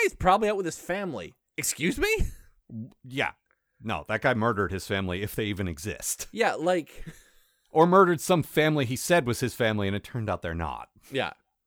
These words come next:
Speaker 1: Robin's, Robin is very bored with doing any Batman shit this week, and that is not,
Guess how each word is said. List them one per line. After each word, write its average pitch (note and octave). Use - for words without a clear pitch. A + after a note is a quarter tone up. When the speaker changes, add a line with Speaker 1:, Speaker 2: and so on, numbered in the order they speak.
Speaker 1:
Robin's, G3+
Robin B3
is E3+
very E3
bored D3
with A#2+
doing C3
any A#2+
Batman G#2+
shit -
this G2
week, G2+
and A#2+
that D3
is C3
not, C#3